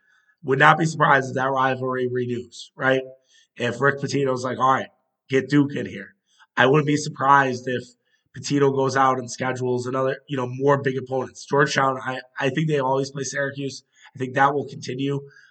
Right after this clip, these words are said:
Uh, I wouldn't be surprised if Saint John's is like, "We need to play Syracuse every year." Um, and Syracuse may have a different approach now that Adrian Autry is ta-, taking over that program. I think Pitino will try to make sure that Saint John's is a national brand again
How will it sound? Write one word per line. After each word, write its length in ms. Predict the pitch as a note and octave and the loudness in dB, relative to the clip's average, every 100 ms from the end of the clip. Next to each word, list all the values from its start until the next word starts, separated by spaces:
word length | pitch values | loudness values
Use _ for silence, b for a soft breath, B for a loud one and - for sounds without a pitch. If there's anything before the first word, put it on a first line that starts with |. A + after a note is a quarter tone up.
| B | B
Uh, 300 | A#2+ A#2+ A#2+ A#2+ | -2 0 0 -2
I 80 | - | 4
wouldn't 180 | C#3 C3+ | 4 4
be 60 | C3 | 0
surprised 300 | - C#3 B2+ | 0 0 0
if 40 | |
Saint 140 | C3+ C3 | -6 0
John's 380 | C#3 D#3+ D3+ | 4 4 4
is 140 | A#2+ A#2 | -6 -8
like, 180 | B2 A2 | -8 -8
"We 100 | B2 | -10
need 140 | B2 B2 | -8 -8
to 80 | |
play 100 | B2 | -8
Syracuse 500 | A2+ C3+ B2+ B2 A#2+ | -10 -6 -6 -8 -14
every 280 | A#2+ A2+ A2 | -14 -10 -8
year." 160 | G#2+ F#2 _ _ _ _ - | -10 -12 _ _ _ _ -2
Um, 380 | B2 B2 A#2 A#2 | 4 4 4 0
and 260 | B2+ B2 | -2 -2
Syracuse 500 | B2+ C#3 C#3 C3+ B2+ | 0 0 0 0 -2
may 100 | C3 | -2
have 100 | B2+ | -4
a 60 | B2 | -4
different 320 | B2 B2+ B2 | -6 -6 -6
approach 300 | B2 B2+ - | -4 -6 -6
now 200 | A#2+ B2 | -4 -4
that 240 | A#2+ A#2+ - | -4 -8 -8
Adrian 260 | C3+ A#2+ A#2 | -10 -8 -2
Autry 340 | B2+ C3+ C3+ | -2 -2 -4
is 80 | B2 | -8
ta-, 240 | - A#2+ _ | -12 -14 _
taking 260 | C3+ B2 B2 | -8 -6 -6
over 180 | A2 G#2+ | -8 -8
that 160 | G2 | -10
program. 340 | A#2 A#2 G#2 F2 _ b b b b b b - | -10 -10 -12 -16 _ b b b b b b 2
I 160 | C3 | 4
think 260 | C#3 E3 C#3+ - _ _ A#2+ | 6 4 2 -6 _ _ -14
Pitino 480 | - C#3+ C3+ C3 | -4 0 2 2
will 200 | B2+ B2+ | 0 -2
try 440 | B2 C3 B2+ B2+ B2 - | -2 2 2 2 0 -6
to 360 | C3 B2 A2+ - b b - | -6 -6 -6 -10 b b -4
make 220 | B2 B2+ | -2 0
sure 240 | - C#3+ | 2 2
that 120 | C3+ B2+ | 2 -2
Saint 200 | B2+ B2+ | -6 -2
John's 400 | C3 C3 B2+ A#2+ | 0 0 -2 -6
is 120 | A#2+ | -8
a 60 | |
national 400 | A#2+ A#2 A#2+ B2 | -6 -6 -6 -8
brand 340 | A#2 A#2 B2 B2 | -12 -8 -6 -6
again 320 | A#2 A2+ A2 | -6 -8 -8